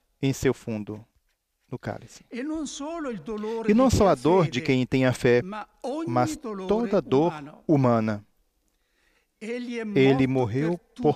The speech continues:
Speaker 2: tutti.
Speaker 1: todos.
Speaker 2: Quando sarò
Speaker 1: Quando for
Speaker 2: elevato da
Speaker 1: elevado da
Speaker 2: terra,
Speaker 1: terra,
Speaker 2: ha detto,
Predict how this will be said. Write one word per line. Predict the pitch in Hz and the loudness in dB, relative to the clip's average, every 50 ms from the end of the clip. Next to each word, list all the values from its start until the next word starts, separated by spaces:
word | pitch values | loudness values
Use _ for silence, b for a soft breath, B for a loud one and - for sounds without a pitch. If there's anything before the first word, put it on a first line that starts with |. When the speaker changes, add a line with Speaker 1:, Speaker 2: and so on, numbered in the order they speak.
| - | -2
Speaker 2:
tutti. | - | -2
Speaker 1:
todos. | - 139 131 127 117 104 107 104 - - - - - _ _ _ _ _ _ _ _ _ _ _ _ _ _ _ _ _ _ _ _ _ _ _ _ _ | 2 4 4 4 2 0 -4 -6 -6 -6 -8 -10 -12 _ _ _ _ _ _ _ _ _ _ _ _ _ _ _ _ _ _ _ _ _ _ _ _ _
Speaker 2:
Quando | - 214 233 240 220 233 226 | -14 -12 -10 -10 -10 -10 -10
sarò | - - 143 135 | -6 0 0 2
Speaker 1:
Quando | 139 135 131 127 | 2 2 2 0
for | 107 104 143 139 | 0 2 2 2
Speaker 2:
elevato | 139 131 113 | 2 0 0
da | - 131 | 0 2
Speaker 1:
elevado | 127 131 123 107 113 123 131 135 131 135 | 4 4 4 4 2 2 2 4 2 4
da | 127 139 135 | 4 4 4
Speaker 2:
terra, | 117 117 135 139 139 135 131 | 4 4 4 6 6 4 4
Speaker 1:
terra, | 139 139 | 0 -2
Speaker 2:
ha | 139 | -2
detto, | 214 220 - _ _ 240 214 240 269 _ | -4 -8 -14 _ _ -20 -20 -20 -20 _